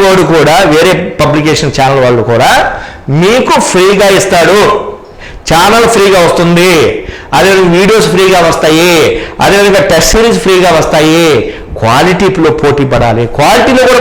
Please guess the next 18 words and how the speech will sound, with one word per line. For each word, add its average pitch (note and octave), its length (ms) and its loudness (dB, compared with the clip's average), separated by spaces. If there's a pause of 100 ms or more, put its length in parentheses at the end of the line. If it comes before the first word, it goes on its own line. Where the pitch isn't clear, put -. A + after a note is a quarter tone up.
పోటీ D#3 180 0
పడతారు. A2 340 -4
అందువల్ల G3 240 0
పోటీ F#3 360 -2
ఉండాలి. A#2+ 240 0
పోటీ B3 480 0
అనేటువంటి G3 500 0
నేను F3 200 0
కోరుకుంటా, - 720 0 (440)
పోటీ A#3+ 340 2
సమలేవల్లో C#4 720 2
పోటీ A3 240 2
ఉండాలి, D#3+ 300 0 (1120)
సమలేవల్లో B3+ 680 0 (120)
పోటీ A3 220 2
ఉండాలి. D#3+ 180 2
మీరు G3+ 180 2
కూడా F#3+ 200 2